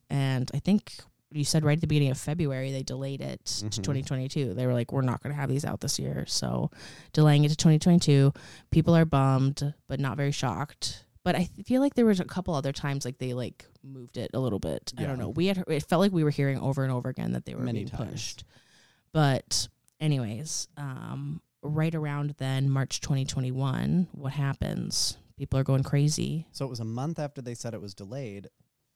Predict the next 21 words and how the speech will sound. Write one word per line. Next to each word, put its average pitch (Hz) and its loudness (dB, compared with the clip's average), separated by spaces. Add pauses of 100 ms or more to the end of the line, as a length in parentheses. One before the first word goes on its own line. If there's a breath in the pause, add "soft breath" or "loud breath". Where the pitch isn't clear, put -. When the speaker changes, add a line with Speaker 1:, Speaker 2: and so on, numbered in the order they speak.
Speaker 2:
All 110 -10
of 107 -8
a 107 -10
sudden, 104 -8 (120)
well, 139 -2 (2000 loud breath)
I 143 -10
m-, 113 -8
it 107 -8
might 117 -8
be 110 -12
that 123 -12
Justin 127 -10
guy. 76 -20 (100)
There's 98 -14
a 92 -12
Justin 101 -10
guy 135 -8
who's 117 -10
a 95 -10
horticulturalist 117 -10
at 85 -12